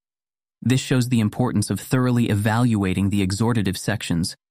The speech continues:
rather than focusing solely on the immediate problem at hand. Aleti explores the structure of Galatians five sixteen, twenty-five,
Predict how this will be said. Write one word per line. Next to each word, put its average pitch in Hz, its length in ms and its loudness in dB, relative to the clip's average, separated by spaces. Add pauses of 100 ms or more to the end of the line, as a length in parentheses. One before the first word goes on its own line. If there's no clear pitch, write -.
(120)
rather 117 260 2
than 101 160 2
focusing 107 520 0
solely 107 500 0
on 98 200 0
the 95 100 0
immediate 104 460 0
problem 90 360 -2
at 71 100 -4
hand. 95 380 -4 (1000)
Aleti 120 360 2
explores 107 560 -2
the 107 100 -4
structure - 460 -2
of 95 120 -4
Galatians 104 500 0
five 104 340 -2
sixteen, - 680 -4 (440)
twenty-five, 104 600 -2